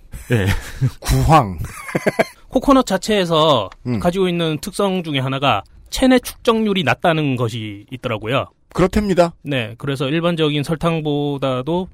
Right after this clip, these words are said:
Speaker 3: 몸에 남는 게 별로 없는 거죠.
Speaker 2: 그러니까 되게 쓸모없는 식자재인가 봐요.
Speaker 3: 네.
Speaker 2: <laughs> 몸, 몸에서 다 내보내버린대요.
Speaker 3: 아니, 그러니까
Speaker 2: 네.
Speaker 3: 기름으로 따지자면 되게 효율이 안 좋은 연료다.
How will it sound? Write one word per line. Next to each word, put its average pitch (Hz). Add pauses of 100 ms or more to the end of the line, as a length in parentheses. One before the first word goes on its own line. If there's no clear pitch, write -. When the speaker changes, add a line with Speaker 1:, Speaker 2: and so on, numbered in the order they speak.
Speaker 3:
몸에 156
남는 127
게 120
별로 123
없는 113
거죠. 113 (200)
Speaker 2:
그러니까 143
되게 143
쓸모없는 202
식자재인가 101
봐요. 120 (520)
Speaker 3:
네. 135
Speaker 2:
<laughs> 139
몸, 156
몸에서 175
다 160 (260)
내보내버린대요. 123
Speaker 3:
아니, 170
그러니까 165
Speaker 2:
네. - (640)
Speaker 3:
기름으로 220
따지자면 147
되게 139
효율이 208
안 117
좋은 131
연료다. 107